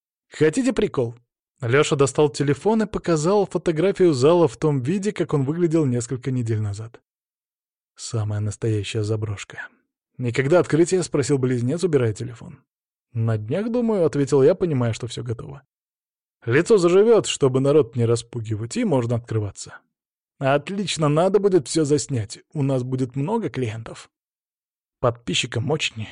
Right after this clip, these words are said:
заходит смотреть, как мы сделали из говна конфетку», — добавил Паша. «Ладно, мужики, у нас через час съемки по рекламной коллабе, так что нам пора». Я поблагодарил братьев за помощь. Паша и Леша вместе со съемочной площадкой быстро собрались и уехали.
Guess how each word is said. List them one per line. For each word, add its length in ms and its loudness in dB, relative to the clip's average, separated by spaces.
заходит 520 -2
смотреть, 640 2
как 280 2
мы 140 2
сделали 380 4
из 100 4
говна 320 2
конфетку», — 480 -4
добавил 380 0
Паша. 360 -14
«Ладно, 320 4
мужики, 360 4
у 80 2
нас 160 2
через 260 2
час 280 2
съемки 460 2
по 160 0
рекламной 420 0
коллабе, 540 4
так 220 -4
что 140 -4
нам 220 -2
пора». 360 -12
Я 140 2
поблагодарил 540 2
братьев 340 -2
за 120 -4
помощь. 440 -14
Паша 240 2
и 60 4
Леша 320 2
вместе 340 -6
со 160 -12
съемочной 480 -10
площадкой 720 0
быстро 460 -6
собрались 560 -6
и 20 -10
уехали. 480 -10